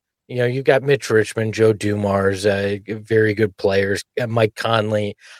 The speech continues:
I think he's a, another Hall of Very Good kind of player, not Hall of Fame, but you gotta take in,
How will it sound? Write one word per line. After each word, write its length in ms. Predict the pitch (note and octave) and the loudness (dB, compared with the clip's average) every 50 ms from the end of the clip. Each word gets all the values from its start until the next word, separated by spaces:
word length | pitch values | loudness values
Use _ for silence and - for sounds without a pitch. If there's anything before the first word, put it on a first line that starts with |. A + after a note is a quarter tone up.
| _ _ - | _ _ -2
I 80 | B2 | 0
think 220 | B2 D3 E3 D#3 - | 2 2 0 0 0
he's 340 | - D#3+ D3+ C#3+ C3+ A#2+ C3+ | -2 0 2 2 2 4 2
a, 100 | B2+ - | 2 2
another 480 | B2 B2+ B2+ C3+ C3 B2 C3 B2 A#2 A2 | 2 0 2 2 2 2 2 2 2 0
Hall 480 | - - - C#3 C#3 C#3 C#3+ D3 C#3+ C3+ | -2 -4 0 0 2 2 4 2 2 2
of 120 | A#2 G#2+ | 0 -2
Very 360 | G2+ B2 B2 B2 B2 A#2 A2 | -2 0 0 2 2 0 -2
Good 480 | G#2+ G2+ A2+ A2+ A2+ G#2+ G2+ G2 G#2 - _ _ _ _ _ _ _ _ - | -4 -4 -4 -2 -2 -2 -4 -6 -8 -14 _ _ _ _ _ _ _ _ -4
kind 220 | - A#2 G#2+ A2 | -2 -2 0 0
of 140 | A2 G2+ _ | -2 -4 _
player, 500 | - - A#2 G#2 G#2+ G#2+ G#2+ G#2+ G#2+ G#2 | -2 0 2 4 4 4 2 2 0 -2
not 260 | G2+ A2+ A#2+ B2 A#2+ | -2 -4 -4 -4 -4
Hall 260 | - - B2+ C3 A#2 A2 | -2 0 2 2 2 2
of 100 | G#2 - | 0 -2
Fame, 500 | - - B2 A#2 A2+ G#2+ G#2+ G#2+ G#2 G#2 - _ _ _ _ _ _ - | -2 0 0 0 0 -2 -4 -6 -10 -12 -16 _ _ _ _ _ _ 0
but 220 | B2+ A#2 A#2 - | 0 0 0 -2
you 160 | - B2+ B2+ A#2+ | -8 -6 -2 0
gotta 180 | C3+ B2 A#2+ | 2 2 2
take 320 | - - D3 B2+ A2+ - C3+ | 2 2 2 2 2 0 0
in, 300 | B2 A#2+ A#2+ G#2+ - | 0 0 -2 -4 -8